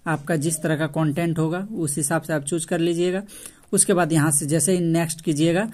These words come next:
आपका स्ट्रीम में चला जाएगा। यहाँ पे देख सकते हैं, आप स्क्रीन को शेयर कर सकते हैं या फिर कैमरे को। फिलहाल यहाँ पे हम आ जाते हैं, तो यहाँ से आपका स्क्रीन शेयर होगा।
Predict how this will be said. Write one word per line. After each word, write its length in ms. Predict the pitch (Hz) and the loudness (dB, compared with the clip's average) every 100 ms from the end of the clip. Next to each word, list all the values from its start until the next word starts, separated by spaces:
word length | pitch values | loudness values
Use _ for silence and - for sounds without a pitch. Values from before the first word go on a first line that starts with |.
| - - - | -12 -16 -4
आपका 320 | 143 143 185 196 | -4 -2 -4 -2
स्ट्रीम 320 | 170 - 165 | -4 0 2
में 140 | 160 165 | 2 2
चला 220 | 156 156 | 2 2
जाएगा। 280 | 151 160 185 | 2 2 0
यहाँ 280 | 175 131 147 | 0 -2 -2
पे 180 | 165 | -2
देख 200 | 143 156 | -2 -2
सकते 240 | 156 143 196 | -2 -4 -6
हैं, 80 | - | -4
आप 260 | 139 147 | -4 -2
स्क्रीन 380 | 156 - 190 196 | -4 -2 -2 0
को 140 | 190 | 0
शेयर 200 | 190 196 | 0 0
कर 140 | 185 190 | 0 -4
सकते 240 | 196 190 | -4 -4
हैं 80 | 185 | -4
या 60 | 160 | -2
फिर 220 | 175 160 - - - | -4 -6 -10 -16 -2
कैमरे 240 | 185 170 156 | 0 2 0
को। 120 | 151 | -2
फिलहाल 300 | 143 165 165 | 0 0 2
यहाँ 160 | 160 | 0
पे 140 | 160 190 | 0 -2
हम 160 | 185 170 | -2 0
आ 140 | 151 | 0
जाते 260 | 147 147 196 | -2 -4 -6
हैं, 100 | 196 | -4
तो 100 | 165 | -4
यहाँ 220 | 147 160 | -2 -2
से 120 | 185 | -2
आपका 340 | 165 160 175 | -2 -2 -2
स्क्रीन 360 | 156 - 175 185 | -2 0 2 2
शेयर 260 | 190 160 127 | 4 2 0
होगा। 160 | 123 | -6